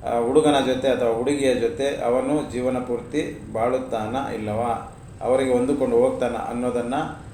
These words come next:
ಅವರು ಖಾತರಿಪಡಿಸಿ ಹುಡುಗ ಮತ್ತು ಹುಡುಗಿನ ಈ ವಿಷಯವನ್ನು ತಿಳಿಸಿ ಅವರ ಋಣಾತ್ಮಕದ ಬಗ್ಗೆ ಮದುವೆ ಮಾಡಿಸಿದ್ರೆ ಇಬ್ಬರು ಚೆನ್ನಾಗಿರ್ತಾರೆ ಅನ್ನೋದು ಅವರ ಅನುಭವದ ಮಾತು. ನನಗೂ ಅದು ಸರಿ ಅನ್ನಿಸ್ತಾ ಇದೆ. ನೀವೇನಂತೀರ? ನಿಮ್ಮ ಅನುಭವ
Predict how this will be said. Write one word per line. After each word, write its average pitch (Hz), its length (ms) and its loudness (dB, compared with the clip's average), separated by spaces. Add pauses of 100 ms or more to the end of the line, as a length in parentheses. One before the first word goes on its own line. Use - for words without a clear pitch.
(140)
ಅವರು 131 260 4
ಖಾತರಿಪಡಿಸಿ 127 1160 -2
ಹುಡುಗ 135 220 0
ಮತ್ತು 123 300 0
ಹುಡುಗಿನ 120 400 -2 (180)
ಈ 120 80 -2
ವಿಷಯವನ್ನು 117 720 -2
ತಿಳಿಸಿ 123 600 -2
ಅವರ 113 280 -4
ಋಣಾತ್ಮಕದ 117 500 -4
ಬಗ್ಗೆ 120 520 -2 (500)
ಮದುವೆ 123 220 0
ಮಾಡಿಸಿದ್ರೆ 120 460 -2
ಇಬ್ಬರು 120 340 -4
ಚೆನ್ನಾಗಿರ್ತಾರೆ 117 720 -2
ಅನ್ನೋದು 117 340 -4
ಅವರ 107 140 -2
ಅನುಭವದ 104 420 -4
ಮಾತು. 98 340 -8 (680)
ನನಗೂ 123 500 -2 (160)
ಅದು 113 160 -4
ಸರಿ 120 240 0
ಅನ್ನಿಸ್ತಾ 123 380 0
ಇದೆ. 113 420 0 (300)
ನೀವೇನಂತೀರ? 113 560 -2 (180)
ನಿಮ್ಮ 123 200 -4
ಅನುಭವ 123 720 -2